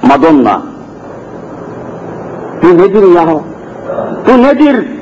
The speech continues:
Bu nedir Müslümanlar? Bu nedir? Dünyanın en büyük fahişesi, dünyanın en büyük namussuzu, dünyanın en insanlık dışı ilişkilerde bulunan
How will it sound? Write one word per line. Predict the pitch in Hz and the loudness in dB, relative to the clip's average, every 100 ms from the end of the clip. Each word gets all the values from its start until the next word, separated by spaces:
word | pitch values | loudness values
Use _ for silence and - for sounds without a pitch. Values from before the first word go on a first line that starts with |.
| - - | -14 0
Bu | 330 330 | 4 6
nedir | 339 349 330 | 6 6 6
Müslümanlar? | 330 - 359 330 311 302 277 | 4 4 4 4 4 4 4
Bu | 359 330 | 6 6
nedir? | 359 370 311 240 - - - - - - - - - - - - - - - - - - - - - - - | 6 6 4 2 -4 -8 -12 -14 -16 -18 -18 -18 -18 -18 -18 -16 -14 -14 -16 -16 -16 -16 -16 -16 -16 -16 0
Dünyanın | 143 156 156 156 156 170 160 | 4 6 6 6 6 6 4
en | 180 190 160 | 4 4 6
büyük | 151 151 - | 6 4 2
fahişesi, | 147 135 131 135 - 151 117 - - - - - 107 | 2 2 2 0 2 2 2 -4 -16 -18 -18 -8 2
dünyanın | 175 190 185 202 196 | 4 6 6 6 4
en | 180 262 240 | 4 4 4
büyük | 202 - | 4 4
namussuzu, | 190 180 180 170 - 180 190 196 143 - - - | 4 4 4 2 2 4 6 4 2 -4 -14 -2
dünyanın | 190 233 233 254 247 247 | 2 4 4 4 4 4
en | 220 277 330 302 277 247 - - - - - - - 208 | 2 4 4 6 4 2 0 -10 -14 -18 -20 -12 0 4
insanlık | 233 214 - 240 233 359 403 269 | 4 2 2 4 4 4 2 0
dışı | - 233 | 0 -2
ilişkilerde | 208 208 - 208 202 196 190 | 2 2 2 2 4 4 4
bulunan | 190 185 185 175 156 | 4 6 6 4 4